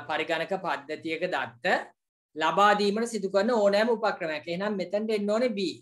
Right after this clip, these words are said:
මෙයා හරියට උත්තරේ දාලා තියෙනවා. ඊළඟට තියෙනවා පරිගණකයක ප්‍රතිදාන උපක්‍රමයක් ලෙස හඳුන්වන්නේ මොකක්ද කියලා.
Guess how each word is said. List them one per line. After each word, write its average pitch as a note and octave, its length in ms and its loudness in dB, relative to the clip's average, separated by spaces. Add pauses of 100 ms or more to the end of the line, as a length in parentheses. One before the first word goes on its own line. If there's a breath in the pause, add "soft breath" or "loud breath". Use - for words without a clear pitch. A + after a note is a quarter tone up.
(220)
මෙයා D3+ 260 -6
හරියට D3+ 300 -8
උත්තරේ D#3 360 -8
දාලා C#3+ 260 -4
තියෙනවා. A#2 280 -20 (680)
ඊළඟට A#3+ 360 2
තියෙනවා A#3 380 0
පරිගණකයක A#3 840 0
ප්‍රතිදාන A#3 600 2
උපක්‍රමයක් G#3 640 -2
ලෙස F#3+ 160 -6
හඳුන්වන්නේ F3+ 640 -2
මොකක්ද F3+ 380 -4
කියලා. A#2+ 320 -14